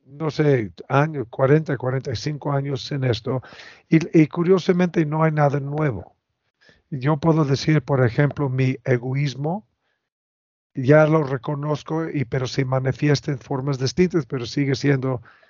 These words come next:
el egoísmo, ¿no? Hoy, eh, s-, vamos a subir el post, ¿no? en,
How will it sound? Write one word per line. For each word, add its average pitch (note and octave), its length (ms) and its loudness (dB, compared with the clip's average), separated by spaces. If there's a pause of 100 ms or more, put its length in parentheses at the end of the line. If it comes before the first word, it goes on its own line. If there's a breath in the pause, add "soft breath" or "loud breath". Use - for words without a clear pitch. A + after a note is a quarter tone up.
(300 soft breath)
el A#2+ 420 4 (100)
egoísmo, C3 640 -2
¿no? C#3 320 -6 (520 loud breath)
Hoy, D#3 560 6 (140)
eh, B2+ 500 0 (140)
s-, - 160 -16 (120)
vamos C#3+ 500 0
a D3 40 -2
subir C3+ 420 0
el B2 140 4
post, C3+ 400 -2
¿no? C3+ 200 -2
en, B2 120 -6